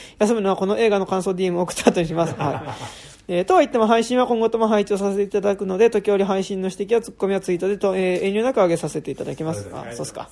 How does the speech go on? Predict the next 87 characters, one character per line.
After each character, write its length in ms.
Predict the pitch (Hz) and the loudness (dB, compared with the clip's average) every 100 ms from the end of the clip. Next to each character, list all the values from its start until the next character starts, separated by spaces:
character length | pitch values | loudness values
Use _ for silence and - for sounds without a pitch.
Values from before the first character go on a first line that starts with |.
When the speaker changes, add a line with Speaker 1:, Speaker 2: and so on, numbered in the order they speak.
| - | -8
Speaker 1:
は 100 | 113 | -8
い。 160 | - - - - - - | -8 -16 -16 -14 -12 -4
え 180 | 180 175 | -2 4
ー、 20 | |
さ 140 | 339 | 4
て、 160 | 370 - | 6 6
ウ 60 | 226 | 6
エ 40 | |
ス 40 | 269 | 6
ト 80 | 285 | 6
サ 120 | 285 | 6
イ 40 | |
ド 80 | 269 | 6
ス 100 | 269 | 2
ト 140 | 277 | 4
ー 20 | 254 | 4
リ 100 | 202 | 4
ー 20 | |
に 100 | 180 | -2
つ 80 | 214 | -4
い 60 | |
て 60 | 180 | -2
で 80 | 165 | -2
す 80 | |
が、 200 | 240 277 - | 0 -2 -2
え 160 | 190 185 | -2 0
ー、 20 | |
私 260 | 214 277 | 2 6
は 140 | 370 185 | 4 6
オ 60 | |
リ 80 | 220 | 2
ジ 80 | 359 | 4
ナ 100 | 403 | 2
ル 80 | 392 | 4
版 220 | 381 381 | 2 2
の 120 | 392 | 2
ウ 40 | 277 | 2
エ 60 | |
ス 40 | 269 | 0
ト 60 | |
サ 100 | 285 | 2
イ 60 | 285 | 4
ド 80 | 269 | 4
物 160 | 269 | 0
語 80 | 277 | 0
は 380 | 277 247 190 247 | 2 2 2 2
見 100 | 226 | 0
た 80 | 214 | -4
こ 100 | 175 | -4
と 100 | 160 | -4
が 100 | 147 | -2
な 120 | 202 | -4
く、 120 | 214 | -2
Speaker 2:
う 20 | 135 | -4
ん。 20 | |
う 20 | |
ん。 40 | - - - 110 98 - | -4 -20 -18 -16 -14 -2
Speaker 1:
え 100 | 190 | 0
ー、 20 | |
そ 100 | 220 | 4
も 80 | 339 | 4
そ 80 | 370 | 4
も 80 | 339 | 2
ミ 120 | 320 | 2
ュ 20 | |
ー 20 | |
ジ 80 | 359 | 0
カ 120 | 311 | 2
ル 80 | 254 | 2
に 140 | 247 233 | 2 -2
つ 120 | 247 | -4
い 100 | 233 | 2
て 100 | 247 | 6
は 120 | 262 | 6
素 120 | 247 | 8
養 140 | 226 214 | 8 8
が 140 | 214 | 8
あ 40 | |
ま 120 | 208 220 | 6 2
り 80 | |
な 100 | 233 | 2
い 60 | 277 | 0
人 180 | 202 180 | 0 -2
間 140 | 170 | -4
で 80 | 165 | -4
す 120 | 165 | -2
が 220 | 277 247 | 0 0